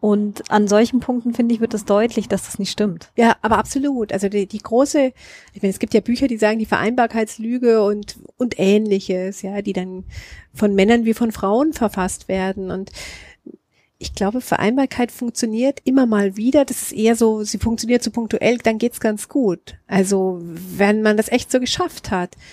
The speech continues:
Speaker 2: alles ist irgendwie gemacht, ich gehe dahin, alle gehen so an ihre Stellen und dann kommen wieder alle so zusammen.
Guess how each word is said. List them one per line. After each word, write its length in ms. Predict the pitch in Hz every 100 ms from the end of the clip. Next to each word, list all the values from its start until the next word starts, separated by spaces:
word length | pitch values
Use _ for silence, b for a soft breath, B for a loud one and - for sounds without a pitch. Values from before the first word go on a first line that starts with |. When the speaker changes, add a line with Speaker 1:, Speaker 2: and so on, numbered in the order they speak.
| B B _
Speaker 2:
alles 380 | 226 214 226 -
ist 160 | 202
irgendwie 340 | - 214 196 190
gemacht, 500 | 196 214 311 - -
ich 180 | 202
gehe 120 | - 202
dahin, 380 | 220 262 277
alle 260 | - 220 233
gehen 280 | 226 220 214
so 80 | 214
an 100 | 196
ihre 280 | 208 202 185
Stellen 760 | - - 247 320 330 330 330
und 160 | 254 247
dann 360 | 247 247 262 262 b b b -
kommen 300 | 247 254 254
wieder 160 | 226
alle 140 | 226 220
so 100 | 220
zusammen. 720 | - 214 196 202 196 170 165